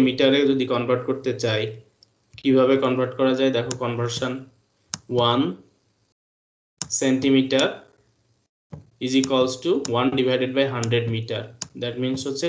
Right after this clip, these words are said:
ten to the power minus two meter। এখন তোমরা যদি কিউবে convert করতে চাও, left সাইডকে কিউবে, cube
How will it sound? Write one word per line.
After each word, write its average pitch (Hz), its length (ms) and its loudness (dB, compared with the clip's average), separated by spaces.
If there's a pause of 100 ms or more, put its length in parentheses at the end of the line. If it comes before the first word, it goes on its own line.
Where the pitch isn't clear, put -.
ten 120 200 -2
to 123 100 -4
the 113 120 -2
power 123 160 2 (100)
minus 110 300 -4 (160)
two 175 140 4 (100)
meter। 110 280 -4 (1080)
এখন 135 320 0 (140)
তোমরা 135 220 2 (100)
যদি 143 140 0 (100)
কিউবে 156 300 4 (100)
convert 117 360 0
করতে 117 280 -6
চাও, 117 140 0 (120)
left 123 220 -2
সাইডকে 135 280 -2 (120)
কিউবে, 131 260 4 (840)
cube 135 180 0